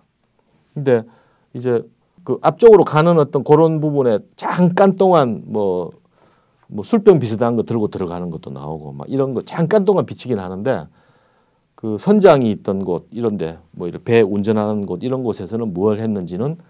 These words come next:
여기는 안 들어있죠. 어떤 학생이 여기서 사진 찍는 장면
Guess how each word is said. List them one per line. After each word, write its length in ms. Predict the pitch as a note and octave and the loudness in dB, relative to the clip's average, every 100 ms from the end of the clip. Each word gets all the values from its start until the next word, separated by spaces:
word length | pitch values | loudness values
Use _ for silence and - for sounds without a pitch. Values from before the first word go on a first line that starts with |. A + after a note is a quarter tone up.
| _ _ _ _ | _ _ _ _
여기는 240 | A#2+ A2+ D#2 | -2 -2 -4
안 120 | D#2+ | -8
들어있죠. 440 | E2 C#2+ - - _ _ | -8 -10 -14 -20 _ _
어떤 200 | B2 A#2 | -18 -12
학생이 340 | D3 - D#3 C3+ | -10 -4 0 2
여기서 320 | C3 A#2 G2 | 0 -2 -6
사진 280 | - C3+ C#3+ | -4 -2 -2
찍는 300 | D#3+ D3+ C3+ | -2 -2 -2
장면 400 | A2+ G2 F2 | -4 -6 -8